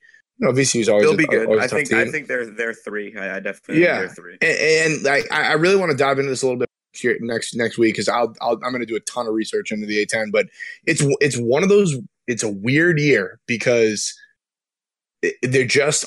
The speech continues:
Speaker 1: aren't a lot of great teams, and it's, it's, it's surprising because I think the A ten has always had, you know, not just, not a ton of t-, tournament teams every year 'cause they usually only get two to four in every year, but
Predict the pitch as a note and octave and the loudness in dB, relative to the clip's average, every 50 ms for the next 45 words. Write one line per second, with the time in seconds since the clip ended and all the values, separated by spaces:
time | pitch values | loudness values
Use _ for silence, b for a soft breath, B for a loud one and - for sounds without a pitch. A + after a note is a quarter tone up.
0 | - - A#2 A#2 B2+ C3 C3+ B2 - - A#2 A2+ G#2+ G2 A2 A2 A2+ A2+ A2+ G#2 | -6 -4 -2 0 2 2 0 0 0 0 2 2 2 2 2 2 4 2 2 0
1 | - - A#2+ G#2+ G2 - - A2+ A#2 A#2 G2+ - - - B2 A#2 C3+ D3+ E3 D#3+ | -2 -6 -10 -10 -10 -6 -4 0 0 0 0 -2 -4 -6 -4 -2 -2 -2 -2 -4
2 | - - A#2 A#2+ A#2 G#2+ - - - - _ _ _ - A#2+ A2+ - - - - | -4 -6 -4 -2 -2 -2 -2 -4 -10 -10 _ _ _ 0 0 0 0 0 -4 -4
3 | - - B2+ G#2+ - - A#2 - - - B2 A2 A2+ A#2 A2 A#2 D3 D3 C#3 B2+ | -2 -2 -2 -2 0 0 -2 -2 -2 -2 -2 0 0 2 2 2 2 2 2 0
4 | A#2 B2 A2+ G#2+ G#2 A#2 A2+ G2+ A#2 A2 A2 G#2+ - - A#2 A2 A2 G2+ - - | 0 2 2 2 2 0 0 2 2 4 4 2 2 0 0 0 0 -2 -4 -2
5 | - A2+ A2+ A2+ A2+ A2 G#2 - - A2+ A2 G#2+ G#2+ G#2 G2+ G2 G2 - b b | 0 2 4 4 4 4 2 0 -2 0 0 2 2 2 0 -2 -6 -12 b b
6 | _ _ _ _ _ _ _ - - C3+ C3+ B2 A2 G2+ G2 - - _ _ _ | _ _ _ _ _ _ _ -4 0 2 2 4 2 2 0 -4 -10 _ _ _
7 | _ - A2+ A#2+ A#2+ A#2+ A#2 A#2 - - - - - C3+ C3 B2 - - - - | _ -8 -4 -2 -2 0 0 -2 -4 -6 -8 -4 0 2 2 2 2 -2 -6 -10
8 | - - _ _ _ _ _ _ _ _ _ _ _ - - C#3+ C#3 C#3+ D3 D3+ | -12 -16 _ _ _ _ _ _ _ _ _ _ _ -10 -6 -2 -2 0 0 0
9 | D#3 C3+ - - E3+ E3 D#3+ C#3+ - - - C#3+ C3+ C3 C3 - F3 F3 D#3+ C3+ | 0 -2 -2 -2 -2 -2 -2 -2 -4 -8 -12 -12 -14 -10 -6 -2 -2 -2 -2 -4
10 | A2+ G#2 - A#2 A2 G2+ G#2 F#2+ G2+ G2 F#2 F2+ F#2 A2+ G#2+ G#2+ A#2+ B2 C3 C3 | -6 -6 -8 -8 -6 -6 -4 -2 -2 -2 -2 -4 -6 -6 -4 -2 0 0 0 0
11 | A#2+ B2+ C3 B2 A#2+ A2 G#2 B2 B2 - - - - B2 A2+ A2+ - - B2 A2+ | 2 2 2 2 0 0 0 2 2 2 0 -2 -2 0 0 0 0 2 4 4
12 | A2 A2 A2 A2 G#2+ A2 G#2+ G2+ G#2 G#2+ C3 E3 D#3+ C3+ A2 A2+ A#2 G#2 | 6 6 6 4 4 2 -2 -4 -4 -2 0 2 2 2 2 0 -2 -2